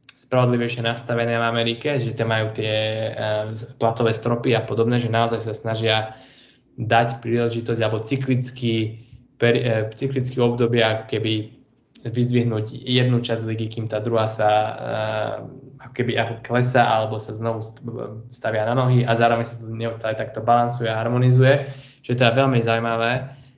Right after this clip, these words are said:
Málo kedy sa stáva, že nejaká dynastia tam dlhé roky dominuje súťažam, kým u nás v Európe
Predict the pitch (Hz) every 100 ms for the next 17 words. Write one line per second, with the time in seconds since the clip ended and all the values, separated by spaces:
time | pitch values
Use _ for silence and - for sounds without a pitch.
0 | - 113 120 120 120 117 110 - 113 110
1 | 110 107 110 110 107 113 110 110 - 110
2 | 107 107 110 110 107 107 - 110 110 110
3 | 110 113 113 113 110 113 107 113 - 107
4 | 107 107 107 110 113 113